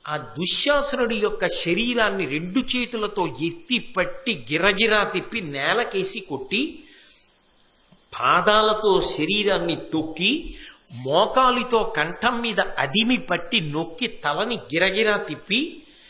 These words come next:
ఇంకా పగ తీరక ఆయన మీద కూర్చుని దుశ్శాసనుడి మీద నృసింహస్వామి హిరణ్యకశిపుని యొక్క గుండెలు ఎలా బద్దలగొట్టాడో అలా వక్షస్థలాన్ని చీల్చి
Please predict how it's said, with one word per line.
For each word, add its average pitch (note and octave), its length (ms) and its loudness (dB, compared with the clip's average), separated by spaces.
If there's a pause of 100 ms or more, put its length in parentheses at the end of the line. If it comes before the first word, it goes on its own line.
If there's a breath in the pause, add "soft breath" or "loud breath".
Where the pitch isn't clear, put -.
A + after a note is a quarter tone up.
(580 loud breath)
ఇంకా E3+ 560 0
పగ G3+ 260 2
తీరక D3+ 600 0 (1080 soft breath)
ఆయన D#3+ 340 2
మీద D3+ 320 0
కూర్చుని F#3+ 680 0
దుశ్శాసనుడి E3+ 720 0
మీద C3+ 240 -2 (1000 loud breath)
నృసింహస్వామి F3 1300 2
హిరణ్యకశిపుని A3 840 2
యొక్క G3+ 300 0
గుండెలు F#3 520 2
ఎలా E3+ 180 4
బద్దలగొట్టాడో F3+ 960 2
అలా F#3+ 220 4
వక్షస్థలాన్ని A3 1080 0
చీల్చి A3+ 960 -2